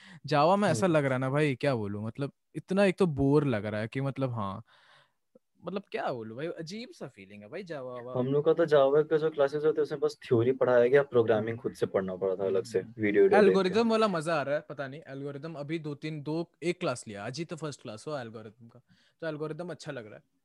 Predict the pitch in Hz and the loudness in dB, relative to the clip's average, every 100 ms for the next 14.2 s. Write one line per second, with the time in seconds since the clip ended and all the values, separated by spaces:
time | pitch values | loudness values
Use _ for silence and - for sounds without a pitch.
0 | _ _ _ 135 143 143 - 135 143 135 | _ _ _ -12 -8 -8 -10 -12 -10 -10
1 | 151 139 131 117 - 139 113 104 110 104 | -8 -8 -4 -6 0 4 4 2 -4 -12
2 | 110 - 110 120 120 131 143 143 156 - | -18 -16 0 4 6 8 8 8 8 6
3 | 131 143 127 175 226 190 185 185 190 - | 8 6 8 8 10 10 10 10 8 6
4 | 202 240 208 240 170 170 170 160 117 - | 6 6 6 2 4 6 8 6 2 0
5 | 170 180 156 147 160 180 190 208 - 156 | 2 4 6 8 10 8 6 4 2 2
6 | 143 123 - _ - 147 170 180 - _ | 2 0 -8 _ -2 2 2 0 -4 _
7 | 175 180 180 156 117 101 95 90 117 127 | 2 2 4 4 6 4 4 2 2 0
8 | 101 - _ _ 180 208 147 190 202 180 | 0 -10 _ _ -2 2 4 4 4 4
9 | 214 185 190 185 147 175 147 156 165 165 | 2 0 -6 -6 -2 2 6 6 4 0
10 | - 135 127 110 139 131 110 98 - 95 | -4 0 2 2 -4 -2 -2 -2 -4 -8
11 | - _ _ 127 117 - 170 180 - - | -8 _ _ -14 -2 4 4 4 0 2
12 | 175 156 147 160 127 110 117 117 113 110 | 4 6 4 2 2 2 0 0 2 2
13 | 110 101 110 _ - 123 120 113 98 95 | -2 -8 -18 _ -16 -6 -2 0 0 -2
14 | 113 | -16